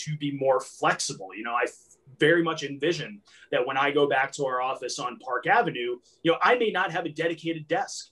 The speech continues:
in that building anymore. There may be a desk that I can sit at whenever I find myself in Manhattan,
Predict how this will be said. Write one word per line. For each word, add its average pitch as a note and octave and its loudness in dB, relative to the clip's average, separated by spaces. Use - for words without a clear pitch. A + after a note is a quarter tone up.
in D3+ -2
that C#3 0
building F3 2
anymore. A2+ -6
There E3+ 6
may F3 6
be D3 0
a C3+ -6
desk D3+ 0
that C#3 -2
I C3 0
can A#2+ -10
sit G#3+ 2
at C#3 2
whenever C3+ -4
I B2+ -2
find C#3 0
myself C#3+ -2
in C3 -12
Manhattan, D3+ -2